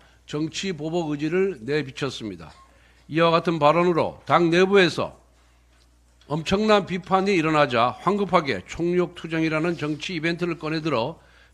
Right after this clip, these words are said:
자기 허물을 덮으려고 합니다. 즉, 외부 투쟁을 통해 내부 갈등을 억누르는 전형적인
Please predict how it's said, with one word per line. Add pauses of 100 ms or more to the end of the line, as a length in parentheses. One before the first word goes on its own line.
자기
허물을
덮으려고
합니다. (480)
즉,
외부
투쟁을
통해 (460)
내부
갈등을 (120)
억누르는
전형적인